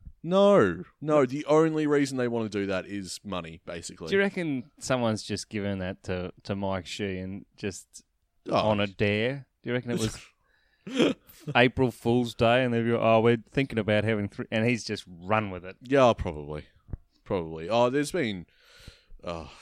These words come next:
Speaker 1: we could have a whole segment on stuff that's been said in the media
Speaker 2: Or is it
Speaker 1: lately.
Speaker 2: one of those things where it's like a, not really, a, I've forgotten what it's called. Not, not really a Trojan horse, but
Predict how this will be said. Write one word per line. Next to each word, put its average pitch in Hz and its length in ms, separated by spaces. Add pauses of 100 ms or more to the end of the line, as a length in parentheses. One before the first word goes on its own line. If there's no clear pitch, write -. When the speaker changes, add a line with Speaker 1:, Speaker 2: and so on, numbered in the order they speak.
Speaker 1:
we 107 80
could 135 80
have 120 140
a 82 40
whole 92 180
segment 92 440
on 82 180
stuff - 260
that's 87 100
been 87 160
said 87 140
in 85 60
the 85 40
media 87 360
Speaker 2:
Or 151 120
is 147 80
it 143 60
Speaker 1:
lately. 143 100
Speaker 2:
one 165 100
of 151 60
those 135 260
things 135 320
where 107 140
it's 95 200
like 101 220
a, 92 220 (640)
not 165 180
really, 95 220
a, - 40 (240)
I've 151 140
forgotten 117 300
what 92 100
it's 85 120
called. 90 260 (100)
Not, - 220 (200)
not - 140
really 101 200
a 90 40
Trojan 90 440
horse, 87 280
but - 160